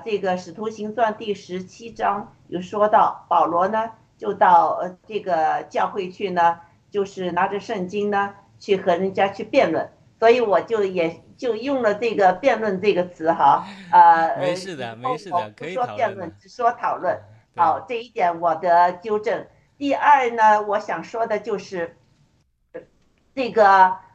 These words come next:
Speaker 1: 任牧师呢，呃，他确实像你们说的，他对，呃，就是圣灵这方面是非常抗拒的。他说现在没有赶鬼呀、医治这些东西，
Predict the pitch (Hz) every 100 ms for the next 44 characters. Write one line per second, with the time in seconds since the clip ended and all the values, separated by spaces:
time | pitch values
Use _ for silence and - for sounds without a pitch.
0 | _ - 320 285 285 262 - - 226 220
1 | 208 202 208 - _ - 185 175 170 170
2 | 165 156 - - 226 214 214 208 - -
3 | _ _ _ _ _ _ _ _ _ _
4 | _ _ _ _ _ - 359 294 262 320
5 | 277 185 160 160 226 214 208 202 240 240
6 | 277 233 214 - - 196 185 175 233 214
7 | 214 196 185 - _ - 349 254 202 -
8 | 202 214 202 208 185 190 180 196 190 175
9 | 160 160 160 - - 160 156 139 131 -
10 | _ _ - 277 277 285 277 349 285 277
11 | 226 196 185 214 330 330 226 160 - -
12 | - 156 202 254 262 180 156 175 - 240
13 | 240 233 - 247 - 196 196 165 185 214
14 | 214 180 -